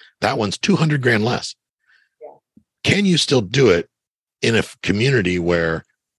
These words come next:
Speaker 1: there's a shortage, right? So there's more supp-, more demand than there is supply.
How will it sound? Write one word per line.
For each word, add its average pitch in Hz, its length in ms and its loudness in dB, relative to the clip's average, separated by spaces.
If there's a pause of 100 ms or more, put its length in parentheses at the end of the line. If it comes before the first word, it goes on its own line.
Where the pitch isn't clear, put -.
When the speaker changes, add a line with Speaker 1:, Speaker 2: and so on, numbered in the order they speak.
Speaker 1:
there's 73 160 -4
a 107 60 -2
shortage, 92 520 -2 (440)
right? 85 220 -4
So 76 200 -4
there's 78 160 0
more 80 200 2
supp-, - 380 -4
more 85 240 0
demand 82 400 0
than 85 120 -2
there 85 100 -6
is 85 160 -6
supply. 87 400 -2